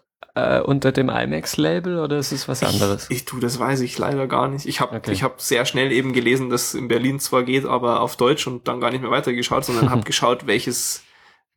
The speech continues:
Speaker 2: naja, nicht welches Kino in London, sondern wie viel so ein Flug nach London <laughs> kostet.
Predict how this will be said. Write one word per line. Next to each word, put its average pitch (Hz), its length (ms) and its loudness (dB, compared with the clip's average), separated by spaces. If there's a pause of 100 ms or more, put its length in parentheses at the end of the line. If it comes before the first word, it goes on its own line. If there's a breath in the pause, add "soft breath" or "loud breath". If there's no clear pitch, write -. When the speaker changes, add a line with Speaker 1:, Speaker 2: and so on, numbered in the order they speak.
(280)
Speaker 2:
naja, 113 200 2
nicht 120 160 -2
welches 127 320 4
Kino 147 320 0
in 135 100 0
London, 135 380 0
sondern 123 320 -2
wie 120 100 0
viel 139 240 2
so 123 160 0
ein 120 420 -8
Flug 139 280 -4
nach 123 160 -4
London 151 260 4
<laughs> 208 200 6
kostet. 170 500 4